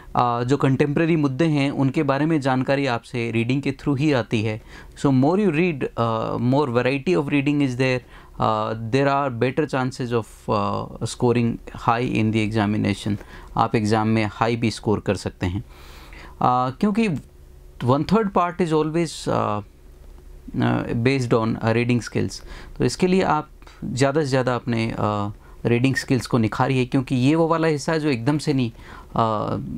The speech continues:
आप डेवलप कर सकते हैं, इसमें टाइम लगता है। उम, फिक्स जो थ्योरी वाली चीज़ें हैं, वो आप आसानी से कभी पे भी, कहीं पे, पर भी सीख सकते हैं। But, अ, जो रीडिंग वाला पार्ट है, it takes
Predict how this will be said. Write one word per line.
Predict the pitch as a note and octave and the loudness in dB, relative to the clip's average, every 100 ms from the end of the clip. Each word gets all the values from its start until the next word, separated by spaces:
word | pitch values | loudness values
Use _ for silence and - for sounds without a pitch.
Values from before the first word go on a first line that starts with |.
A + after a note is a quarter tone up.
| - | -2
आप | A#2 A2+ - - - - | -2 -2 -8 -20 -20 -8
डेवलप | A#2+ A#2+ B2 B2 | -2 0 2 0
कर | C3+ | 0
सकते | A2 G#2+ - | -2 -4 -2
हैं, | G#2+ | -2
इसमें | G#2+ C3 A2 | 0 0 0
टाइम | A#2+ C3 | 2 2
लगता | G#2+ - | 0 0
है। | F#2+ G2 - - - - - - - | -2 -2 -8 -16 -18 -16 -16 -8 0
उम, | B2 | 2
फिक्स | A#2+ - - G3 - | 2 0 0 0 0
जो | A3 | 0
थ्योरी | - F#3+ F3 | 2 0 2
वाली | E3+ E3+ | 2 0
चीज़ें | - D#3 E3 | -2 0 2
हैं, | |
वो | D#3 D#3 | 2 2
आप | C#3+ C#3 | 0 -2
आसानी | B2+ C#3 C#3 | -2 -2 0
से | C3 | -2
कभी | C3+ A#2+ | -2 -2
पे | B2 C3+ | -2 -2
भी, | B2+ | -2
कहीं | A#2 A#2 | 0 0
पे, | A2+ A#2 | 2 -2
पर | A#2 - - A#2 | -4 -8 -2 0
भी | A2 | 0
सीख | G#2+ - A#2+ | 0 -2 -2
सकते | - A2 - | -2 -2 -2
हैं। | G2+ A2 - - - - - | 0 -2 -8 -18 -18 -10 -2
But, | A2+ - - | -2 -2 -2
अ, | G#2+ | 0
जो | A2+ | 2
रीडिंग | A#2 A#2+ D3 | 2 2 2
वाला | C#3 C3 | 2 0
पार्ट | B2 A#2 A2 | 0 -2 -2
है, | A#2+ - | -6 -4
it | A#2 - | -2 -2
takes | A#2 - | -2 -6